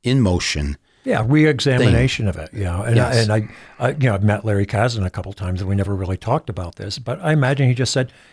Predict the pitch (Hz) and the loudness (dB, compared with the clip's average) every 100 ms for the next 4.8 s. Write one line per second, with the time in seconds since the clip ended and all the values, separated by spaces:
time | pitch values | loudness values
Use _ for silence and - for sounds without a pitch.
0 | - 156 147 147 175 190 131 127 - 107 | -2 2 4 2 0 0 2 2 2 -2
1 | - 113 110 104 104 - - 117 110 139 | -4 -4 0 2 0 -4 -6 -2 2 2
2 | 117 110 107 110 107 78 - _ _ _ | 2 2 2 2 0 -4 -12 _ _ _
3 | _ _ - 87 76 104 92 85 90 - | _ _ -2 0 2 2 0 0 -4 -2
4 | 110 101 104 107 101 95 95 | 0 0 0 0 0 2 0